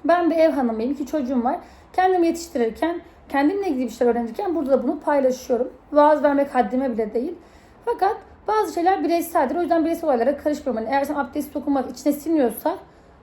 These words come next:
bu sizin bileceğiniz iş. Yani sizin bileceğiniz iş ama burada okunmaması daha uygun diye yazıyor. Şimdi kit-, bu kitapta, e, istiğfar, niyet, iftitah ve hatim duaları ve Esma-ül Hüsna ve Esma-i Nebi var.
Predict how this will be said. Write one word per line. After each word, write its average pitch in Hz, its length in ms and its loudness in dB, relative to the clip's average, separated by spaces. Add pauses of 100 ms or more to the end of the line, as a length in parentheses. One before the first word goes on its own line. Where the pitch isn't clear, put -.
(140)
bu 339 260 0
sizin 349 260 0
bileceğiniz 240 520 2
iş. - 200 -18 (160)
Yani 226 100 2
sizin 330 260 -2
bileceğiniz 240 520 2
iş 381 180 -6
ama 339 220 2
burada 285 240 -2
okunmaması 277 520 0
daha 294 180 4
uygun 220 260 0
diye 370 120 -4
yazıyor. 247 400 0 (1400)
Şimdi 349 200 0
kit-, - 180 -10
bu 440 80 6
kitapta, 392 600 4 (220)
e, 254 560 8
istiğfar, 302 920 0
niyet, 277 440 4
iftitah 330 600 -4
ve 349 60 0
hatim 302 340 0
duaları 277 360 2
ve 359 60 -2
Esma-ül 302 460 -2
Hüsna 320 280 -2
ve 359 40 0
Esma-i 311 480 0
Nebi 262 340 0
var. 214 180 -2